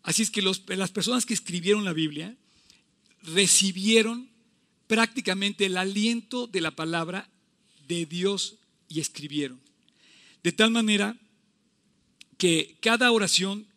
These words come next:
cada palabra, cada renglón fue completado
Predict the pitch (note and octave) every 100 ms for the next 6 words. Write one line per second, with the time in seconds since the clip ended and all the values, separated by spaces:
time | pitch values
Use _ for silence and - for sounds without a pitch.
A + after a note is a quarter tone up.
0 | - G#3 G#3+ F#3 E3+ F3 F3 - F#3+ F#3+
1 | F3+ E3+ E3 F#3+ G3 - - - G3 G#3
2 | G#3+ - E3+ - F#3+ D#3+ E3+